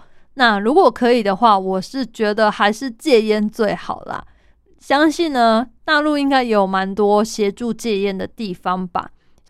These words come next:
像台湾的这个卫生署或是一些地方机构，其实都会定期的推出一些像是戒烟比赛之类的，他会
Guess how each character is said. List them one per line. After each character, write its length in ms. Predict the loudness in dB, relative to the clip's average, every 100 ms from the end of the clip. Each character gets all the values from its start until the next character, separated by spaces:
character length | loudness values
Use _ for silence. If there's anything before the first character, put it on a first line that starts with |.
| _ _ _
像 320 | 0 0 -2
台 260 | 0 2
湾 180 | 4 4
的 120 | 2
这 100 | -2
个 160 | -2 -2
卫 160 | 0 0
生 220 | -2 -4
署 260 | -6 -8
或 160 | -4 -4
是 400 | -4 -4 -4 -4 _ _ -10
一 100 | -6
些 240 | -2 -2
地 220 | -2 -6
方 280 | -4 -4 -4
机 300 | -8 -14 -12
构， 240 | -4 -4 -4 -16 _ _
其 160 | -8
实 100 | -4
都 160 | 2 4
会 140 | 4
定 260 | 2 -2 -2
期 220 | -4 -6
的 180 | -4 -4
推 300 | -2 -2 -2
出 340 | -2 -4 -4
一 120 | -4 -8
些 400 | -8 -4 -4 -2
像 260 | -4 -4
是 240 | -6 -8 -8
戒 280 | -2 0
烟 260 | 0 -2 -4
比 160 | -8 -12
赛 300 | -6 -4 -4
之 260 | -10 -10
类 160 | -8 -10
的， 200 | -12 -18 _ _ _ _
他 160 | 2 4
会 220 | 4